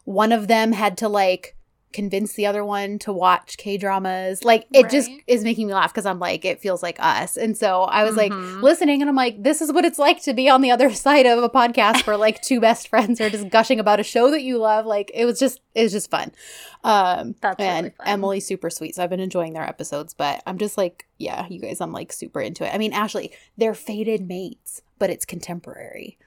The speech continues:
Speaker 1: Like, you're gonna love
Speaker 2: Nice.
Speaker 1: it. You're gonna love it.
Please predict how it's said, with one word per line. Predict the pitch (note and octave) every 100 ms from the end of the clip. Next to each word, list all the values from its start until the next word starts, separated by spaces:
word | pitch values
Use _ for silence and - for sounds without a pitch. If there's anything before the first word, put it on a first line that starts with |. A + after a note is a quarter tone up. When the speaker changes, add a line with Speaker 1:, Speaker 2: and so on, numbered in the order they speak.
| -
Speaker 1:
Like, | G3+ F#3 - _ _ _
you're | G#3 G#3+
gonna | A#3 B3+ A#3+
love | F#3
Speaker 2:
Nice. | F#3+ G3 F3+ -
Speaker 1:
it. |
You're | G3 E3+
gonna | E3+ D#3+ D3+
love | - -
it. | -